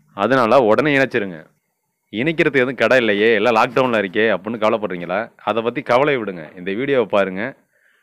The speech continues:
ஈஸியா இணைச்சிடலாம். வாங்க வீடியோக்குள்ள போலாம். அதுக்கு முன்னாடி இந்த சேனலை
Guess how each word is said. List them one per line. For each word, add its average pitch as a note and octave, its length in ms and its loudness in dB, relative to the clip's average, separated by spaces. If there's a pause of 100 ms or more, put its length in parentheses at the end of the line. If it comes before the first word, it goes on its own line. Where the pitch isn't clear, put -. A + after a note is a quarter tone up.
(300)
ஈஸியா D3 340 2
இணைச்சிடலாம். A2 440 -4 (640)
வாங்க B2 560 2
வீடியோக்குள்ள B2+ 360 0
போலாம். C#3+ 400 2 (380)
அதுக்கு F3 320 0
முன்னாடி D3 200 2
இந்த A2 320 0
சேனலை C3 280 4